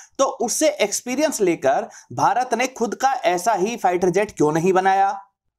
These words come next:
कौन-कौन सी खूबियां थी सी हैरियर जेट में जो इसे इतना खास बनाती थी और इसे मजबूरी में रिटायर क्यों किया गया, ये सारी डिटेल्स जानेंगे इस वीडियो में।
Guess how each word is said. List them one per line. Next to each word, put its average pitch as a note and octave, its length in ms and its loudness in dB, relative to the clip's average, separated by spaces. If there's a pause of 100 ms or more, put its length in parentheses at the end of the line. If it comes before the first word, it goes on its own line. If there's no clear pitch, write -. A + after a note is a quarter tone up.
(100)
कौन-कौन D4 400 0
सी D4 160 0
खूबियां A#3+ 500 -2
थी C4 140 -2
सी A#3+ 240 -4
हैरियर G3+ 360 2
जेट F3 260 0
में G#3 220 0
जो G3+ 140 2
इसे G3 220 2
इतना F#3+ 360 0
खास F#3 400 -2
बनाती G#3+ 340 0
थी A3+ 360 -8 (200)
और F#3 140 0
इसे B3+ 300 0
मजबूरी A3+ 520 0
में A3+ 180 2
रिटायर F3+ 400 2
क्यों A#3+ 260 0
किया A3 280 0
गया, G3+ 320 4 (260)
ये A#3 120 -2
सारी B3+ 340 0
डिटेल्स A3 380 -2
जानेंगे G3+ 420 0
इस G#3+ 320 -2
वीडियो D3+ 300 2
में। A#3 280 -2